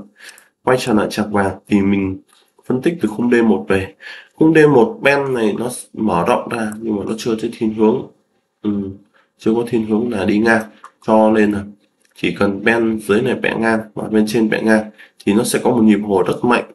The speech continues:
Mình nghĩ là sẽ hồi về được đến hai nghìn không trăm sáu mươi ba và hai nghìn không trăm tám mươi bảy. Đấy là hai cái vùng mà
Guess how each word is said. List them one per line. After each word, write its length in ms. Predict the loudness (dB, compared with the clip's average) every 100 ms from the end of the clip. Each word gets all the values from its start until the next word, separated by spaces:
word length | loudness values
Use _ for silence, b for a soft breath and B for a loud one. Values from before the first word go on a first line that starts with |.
| _
Mình 280 | -4 -2 0
nghĩ 140 | 0
là 120 | 0 -2
sẽ 220 | -6 -4
hồi 280 | -2 0 0
về 160 | 2 0
được 180 | -2 -2
đến 300 | 0 0 -2 -10 B B B _
hai 280 | _ 0 2
nghìn 220 | 2 0
không 180 | -2 -4
trăm 400 | -2 -4 -4 -6 -12 _ _ _ _ _
sáu 300 | _ -6 -4
mươi 120 | -2
ba 320 | 0 2 2 0
và 140 | -4 -4 -6 -4
hai 180 | -2
nghìn 100 | -2
không 160 | 0 -2
trăm 260 | 0 -2 -2
tám 240 | -2 0
mươi 80 | 0
bảy. 260 | -2 -6 -10 _ _ _ _
Đấy 200 | 0 0
là 200 | 0 -4
hai 400 | 0 2 2 2 -2
cái 120 | -6
vùng 340 | 0 2 2
mà 80 | 0